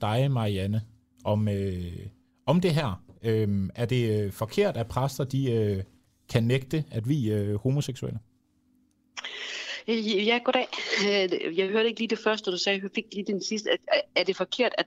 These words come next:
Speaker 2: præster kan nægte at vie homoseksuelle?
Speaker 1: Ja, ifølge dig. Er det det?
Speaker 2: Ja. Jamen, altså, det er jo sådan, lovgivningen er, øh, at, at man har ret til at blive viet som homoseksuel, men præster har ret til at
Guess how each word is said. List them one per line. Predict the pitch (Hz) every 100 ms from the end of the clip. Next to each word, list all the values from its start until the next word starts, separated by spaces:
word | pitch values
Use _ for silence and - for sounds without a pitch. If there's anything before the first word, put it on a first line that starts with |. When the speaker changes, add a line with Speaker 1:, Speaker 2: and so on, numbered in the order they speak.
| -
Speaker 2:
præster | 196 196 - 170
kan | 185 175
nægte | 185 196 -
at | 160
vie | 190 175
homoseksuelle? | 175 190 190 - 175 175 160 165 _ -
Speaker 1:
Ja, | 143
ifølge | 127 135 143
dig. | 107 107 120 -
Er |
det | 151
det? | 151 151 208 - -
Speaker 2:
Ja. | 226 233 - - - - - - -
Jamen, | 220 202
altså, | 196
det | 247
er |
jo |
sådan, | 233 233
lovgivningen | 175 180 190 240 220 214 214
er, | 208 214 - - -
øh, | 175 170 175 170 -
at, | - 180 _ -
at | 170 - -
man | 175 180
har | 165 180
ret | 214 -
til |
at | 185 -
blive | 170
viet | 185 196
som | 165 170
homoseksuel, | 160 180 185 175 170 - 165 151
men | 160 -
præster | 165 170 -
har | 156 147
ret | 156 - -
til | 170 - -
at | 143 135 135 -